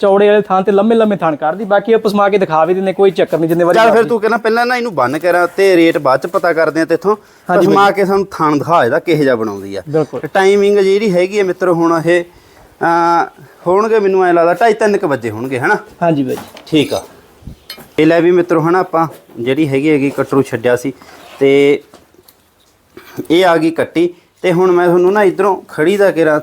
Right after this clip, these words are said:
Speaker 2: ਥੱਲੋਂ ਥਣ ਦਿਖਾ ਦਾਂ। ਇਹ ਆਹ ਦੇਖ ਲਓ, ਜਮਾਂ ਨੇੜਿਓਂ ਲਾਤਾ ਕੈਮਰਾ ਤੇ ਇੱਧਰਲੇ ਪਾਸਿਓਂ ਆ ਗਿਆ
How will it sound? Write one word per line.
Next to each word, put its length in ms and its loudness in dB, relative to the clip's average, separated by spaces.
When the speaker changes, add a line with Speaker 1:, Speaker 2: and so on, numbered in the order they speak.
Speaker 2:
ਥੱਲੋਂ 320 -2
ਥਣ 260 -4
ਦਿਖਾ 280 -2
ਦਾਂ। 100 -8
ਇਹ 100 0
ਆਹ 220 2
ਦੇਖ 220 -2
ਲਓ, 100 0
ਜਮਾਂ 340 0
ਨੇੜਿਓਂ 600 0
ਲਾਤਾ 340 2
ਕੈਮਰਾ 500 0
ਤੇ 440 0
ਇੱਧਰਲੇ 360 2
ਪਾਸਿਓਂ 420 0
ਆ 100 4
ਗਿਆ 240 2